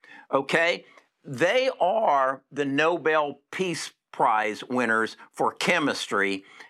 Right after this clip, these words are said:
uh, and I believe it was, uh, in twenty twenty. And as, as I learned that, I went and bought this book. Okay? This is The Code Breaker.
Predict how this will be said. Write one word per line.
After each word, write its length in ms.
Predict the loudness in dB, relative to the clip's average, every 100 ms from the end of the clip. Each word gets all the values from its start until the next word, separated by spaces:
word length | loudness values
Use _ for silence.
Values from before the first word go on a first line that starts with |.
| -2
uh, 400 | 0 2 2 0 0
and 180 | 0 2
I 80 |
believe 400 | 0 0 0 0
it 180 | -2 -2
was, 320 | 0 0 0 0
uh, 240 | 0 0
in 220 | 0 -2 -2
twenty 400 | -2 -2 -2 -2
twenty. 440 | -2 0 -2 -6 _ -20 -14 -2
And 360 | 0 2 0 -4 -10 -20 _ 0
as, 300 | 0 2 -2 -2 0
as 240 | 0 2
I 200 | 2 2
learned 480 | 0 0 0 0 -2
that, 400 | 0 0 0 -2 _ -2
I 160 | 0 0
went 360 | 0 0 -2 -4
and 180 | -6 -2
bought 320 | 0 0 -2 -8
this 300 | -2 -2 -2
book. 560 | 0 0 0 -4 -14 -18 _ _ _ _
Okay? 460 | -2 0 0 0 -4 -14 -6
This 300 | 0 0 2
is 240 | 0 0
The 100 | -2
Code 380 | -2 0 0 0
Breaker. 500 | 0 0 0 -2 -4